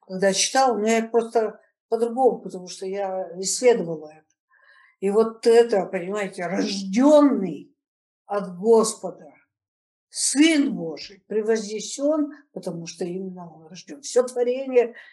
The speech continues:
в нем Бог отображается, но не соответствует высоте.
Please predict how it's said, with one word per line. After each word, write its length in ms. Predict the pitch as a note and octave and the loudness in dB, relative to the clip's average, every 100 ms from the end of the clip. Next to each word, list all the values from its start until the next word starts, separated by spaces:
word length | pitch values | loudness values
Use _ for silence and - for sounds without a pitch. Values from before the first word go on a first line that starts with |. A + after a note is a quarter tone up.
| _ | _
в 140 | F3+ G#3+ | -2 2
нем 580 | A3 C#4+ D4+ E4+ C#4+ A3 | 6 8 8 8 6 6
Бог 260 | A3+ G#3 | 4 4
отображается, 1040 | F#3+ F3 F#3 F3 B3 C#4+ C#4 C4+ - C4+ - _ _ | -2 -6 -8 -4 0 2 2 -2 -10 -16 -18 _ _
но 320 | F#3+ A3 C#4 | -4 2 6
не 220 | D4 C#4+ C#4+ | 6 6 4
соответствует 1000 | - C4 B3 A#3+ A#3+ A3+ - F3+ E3 - | 2 0 0 2 2 2 -4 -14 -20 -18
высоте. 760 | E3+ - D3+ C#3+ _ _ C#3+ | -14 -14 -14 -18 _ _ -20